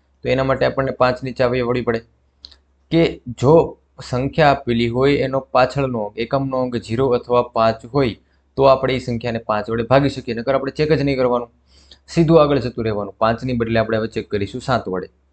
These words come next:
બરાબર છે? આપણને એક્ઝામ્પલ તરીકે એક એક્ઝામ્પલ લઈએ આપણે. માનો કે આડત્રીસ પચીસ આવી એક સંખ્યા આપેલી છે. હવે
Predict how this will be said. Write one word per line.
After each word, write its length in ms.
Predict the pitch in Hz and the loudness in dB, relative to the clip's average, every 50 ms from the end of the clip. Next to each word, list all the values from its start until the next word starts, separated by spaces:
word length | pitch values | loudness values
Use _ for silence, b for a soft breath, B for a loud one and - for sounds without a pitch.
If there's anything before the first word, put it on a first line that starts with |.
| _ _ _ _ _ _ - | _ _ _ _ _ _ -2
બરાબર 260 | 147 170 170 170 139 | 0 4 4 4 4
છે? 180 | 110 107 87 _ _ _ _ - | 2 -2 -8 _ _ _ _ -2
આપણને 400 | - 110 - - 120 117 120 127 | 0 0 0 2 0 0 2 0
એક્ઝામ્પલ 580 | - - 110 104 101 117 120 120 110 123 120 117 | 0 0 -2 -2 2 0 0 2 2 0 0 0
તરીકે 460 | - 120 117 120 117 - 123 123 123 120 - - _ _ _ _ _ _ _ - | 0 0 0 -2 -2 -2 0 0 0 0 -2 -4 _ _ _ _ _ _ _ -10
એક 60 | 113 110 113 | -6 -6 -4
એક્ઝામ્પલ 380 | 110 104 120 123 120 110 117 113 | -2 0 0 0 0 0 0 0
લઈએ 220 | 110 107 107 104 | 0 0 0 0
આપણે. 280 | 104 104 - 107 104 107 _ _ _ _ _ _ _ _ _ _ _ - 110 | 0 -2 -2 -4 -6 -6 _ _ _ _ _ _ _ _ _ _ _ -4 -2
માનો 200 | 113 123 131 135 | 0 0 0 0
કે 260 | 135 143 143 - - | 0 0 0 0 0
આડત્રીસ 580 | - 110 117 175 170 - 135 135 131 - - | 0 0 2 2 0 -2 -2 -4 -4 -6 -6
પચીસ 520 | - 120 113 - - 104 92 85 - - _ _ _ _ _ _ _ _ _ _ _ _ - | -10 -10 -10 -8 -8 -8 -6 -8 -8 -16 _ _ _ _ _ _ _ _ _ _ _ _ -8
આવી 280 | - 110 117 120 123 | -4 -2 -2 0 -2
એક 180 | 127 127 123 - _ _ _ _ _ _ _ _ | -2 -4 -6 -12 _ _ _ _ _ _ _ _
સંખ્યા 480 | - - 120 113 117 113 117 110 101 | -8 -4 -2 -2 -2 -2 0 0 0
આપેલી 320 | 98 90 98 95 92 92 92 | 0 0 -4 -6 -6 -6 -8
છે. 160 | - - _ _ _ _ _ _ _ _ _ _ _ _ _ _ _ _ _ _ _ _ _ - | -10 -16 _ _ _ _ _ _ _ _ _ _ _ _ _ _ _ _ _ _ _ _ _ -2
હવે 380 | 113 131 139 147 151 151 - | 0 2 2 2 0 0 -4